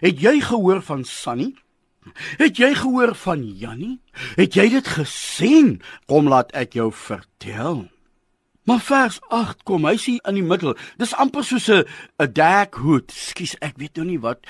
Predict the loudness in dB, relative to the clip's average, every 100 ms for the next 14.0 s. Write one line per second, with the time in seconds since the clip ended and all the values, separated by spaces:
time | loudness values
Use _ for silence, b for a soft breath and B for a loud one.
0 | B B -8 -6 -10 -8 -4 -4 -4 -8
1 | -8 -6 -6 -8 -12 -20 -8 -4 -4 -6
2 | -6 -4 -4 -8 -8 -8 -8 -8 -8 -4
3 | -2 -2 -2 -4 -4 B B B -18 -10
4 | -8 -4 0 0 0 -14 -8 -10 -8 -12
5 | -8 -10 -8 -10 -8 -8 -6 -8 _ -8
6 | -8 -12 -6 -6 -2 -2 -4 -6 -6 -8
7 | -6 -4 -2 -2 0 0 -2 -6 -6 B
8 | -10 -8 0 0 0 -8 -2 0 0 -6
9 | -4 -4 -4 -4 -2 0 -2 -4 -4 -2
10 | -2 -2 -6 -6 -4 -4 -4 -6 -6 -6
11 | -8 -4 -4 -4 -8 -8 -6 -6 -6 -8
12 | -6 -6 -6 -10 -8 -6 -6 -6 B B
13 | B -10 -6 -4 -4 -4 -2 -2 -2 -8